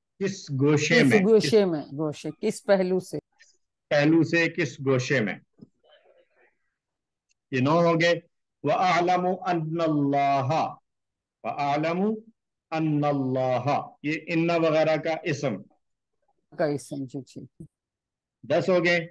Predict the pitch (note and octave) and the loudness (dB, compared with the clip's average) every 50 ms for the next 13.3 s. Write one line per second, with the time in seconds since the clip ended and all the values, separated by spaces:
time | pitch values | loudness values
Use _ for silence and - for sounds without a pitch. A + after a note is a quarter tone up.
0 | - _ _ _ _ _ _ - - D#3+ D#3+ E3+ F3+ F3+ F3 E3+ E3+ F3 F3 F3 | -16 _ _ _ _ _ _ -4 0 2 2 2 2 2 4 4 4 4 4 4
1 | E3 D#3+ F3 E3+ C#3+ C#3 C#3 C3+ - - D3 D3+ F3 G#3 G#3 C#3+ A#3 A#3 D3+ B2 | 4 2 2 2 2 2 0 0 0 -2 0 4 4 4 6 6 6 6 4 4
2 | A#3 - - A3 G3 F#3+ E3 G3 F#3+ F3+ D#3+ - - C#3 C#3 C#3+ F3 F3 F3 F3 | 0 0 2 0 0 2 4 4 2 2 2 -2 -6 -4 -2 2 2 2 2 0
3 | F3 E3 D#3+ F#3 C#3+ C#3+ E3+ D3 - D#3+ D#3+ D3 - _ _ _ _ _ - B2 | -2 -2 -4 -2 0 0 0 0 0 0 -2 -2 -4 _ _ _ _ _ -12 -8
4 | C3+ C#3 C#3+ D3 D3 D3 D#3 D#3 D3 D#3+ E3+ D3+ C3+ C3 B2+ - - C3 C3 C3 | -6 -4 -2 0 0 2 2 2 4 2 2 0 0 -2 -2 -2 -2 -2 0 0
5 | C3 B2 C#3 C3+ A#2 G#2 - - - _ _ - - A#2+ B2 B2+ B2+ B2 A#2+ A#2 | 2 0 0 0 0 -4 -6 -12 -20 _ _ -6 -2 -2 0 0 0 -2 -2 -4
6 | - - A2 G#2 G#2+ G#2 G2 - _ _ _ _ _ _ _ _ - C#3+ C#3+ D3+ | -4 -4 -2 -2 -2 -2 -4 -6 _ _ _ _ _ _ _ _ -2 0 2 2
7 | D#3+ E3+ - - - - F3 F3+ G3 G3+ G#3 G3+ E3+ D3 E3 E3+ F3 E3 E3 - | 2 0 0 -4 -10 -8 -4 0 2 2 2 2 2 0 0 0 -2 -4 -6 -6
8 | - E3+ D#3 C#3+ C3 C3 C#3+ C#3 A#2 F#2+ F#2+ G#2 A#2+ C3+ C#3 D3 D#3+ C#3+ C3+ C3+ | -6 -4 -2 -2 -2 -2 -4 -4 -4 -4 -4 -2 -2 0 0 0 0 0 0 0
9 | C3+ C3+ C3+ C3 B2+ D3 D#3 D#3 D#3 D3 C3 - _ _ - C#3 B2+ A#2+ A#2+ A#2 | 0 0 0 0 0 0 0 0 -2 -4 -6 -10 _ _ -8 -6 -6 -4 -4 -6
10 | G#2+ G#2 G2+ A2 A#2 A2+ G2 - - - - - - - _ _ _ _ - E3+ | -6 -4 -4 0 0 0 0 -2 -6 -18 -20 -20 -20 -20 _ _ _ _ -4 0
11 | F#3 F#3+ F#3+ G3 G3 G3 F#3+ F#3 - - G#3 G3+ F#3+ F#3+ F3+ D#3 D#3 F#3+ F#3 F3 | 4 4 4 4 4 2 0 0 0 0 2 4 4 4 2 2 0 0 0 0
12 | E3 E3 - - - - - _ _ _ _ _ _ _ - G#2+ A2 A#2 B2 B2+ | -2 -6 -10 -16 -20 -20 -20 _ _ _ _ _ _ _ -10 -6 -2 0 0 2
13 | C3+ C#3+ D3 D3+ D3+ | 2 2 2 0 -2